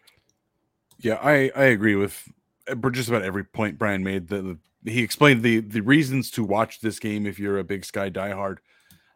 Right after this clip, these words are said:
Other than that, this is, this is just gonna be Utah Tech getting eaten alive.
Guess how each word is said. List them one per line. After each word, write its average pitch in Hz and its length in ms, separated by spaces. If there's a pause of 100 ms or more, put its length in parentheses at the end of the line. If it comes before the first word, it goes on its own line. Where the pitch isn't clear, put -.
(160)
Other 117 220
than 104 100
that, 104 220
this 120 220
is, 87 400 (920)
this 104 280
is 101 100
just - 240
gonna 90 160
be 82 280 (440)
Utah 90 320
Tech 82 260
getting 73 220
eaten 76 240
alive. 71 400